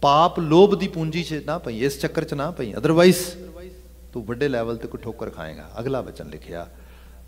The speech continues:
"ਤਰ ਤਾਰੀ ਮਨ ਨਾਮ ਸੁਚੀਤ, ਤਰ ਤਾਰੀ।" ਸਾਨੂੰ ਇਸ ਸਾਰੇ ਭਵਸਾਗਰ ਤੋਂ ਪਾਰ ਉਤਾਰਨ ਵਾਸਤੇ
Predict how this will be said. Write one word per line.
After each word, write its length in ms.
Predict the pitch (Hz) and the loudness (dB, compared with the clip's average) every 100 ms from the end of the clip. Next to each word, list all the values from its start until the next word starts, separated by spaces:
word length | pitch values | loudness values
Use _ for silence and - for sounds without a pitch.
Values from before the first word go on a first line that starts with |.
| - | -4
"ਤਰ 120 | 170 | -4
ਤਾਰੀ 420 | 175 104 104 104 | -4 -8 -8 -8
ਮਨ 160 | 98 92 | -8 -8
ਨਾਮ 340 | 85 80 90 | -8 -10 -12
ਸੁਚੀਤ, 560 | 90 - - 80 80 - - - | -12 -16 -16 -16 -16 -20 -20 -6
ਤਰ 160 | 151 147 | -4 -4
ਤਾਰੀ।" 380 | - 78 - - - - - - - - - | -8 -10 -10 -16 -20 -20 -20 -20 -20 -20 -20
ਸਾਨੂੰ 360 | - 117 131 147 | -10 -8 -4 -6
ਇਸ 140 | 147 | -8
ਸਾਰੇ 280 | 147 110 120 | -8 -8 -6
ਭਵਸਾਗਰ 580 | 123 104 87 92 92 113 | -8 -10 -12 -10 -10 -10
ਤੋਂ 160 | - 117 | -10 -8
ਪਾਰ 260 | 104 104 | -6 -6
ਉਤਾਰਨ 380 | 113 107 107 110 | -6 -8 -6 -8
ਵਾਸਤੇ 340 | 110 107 110 | -8 -10 -12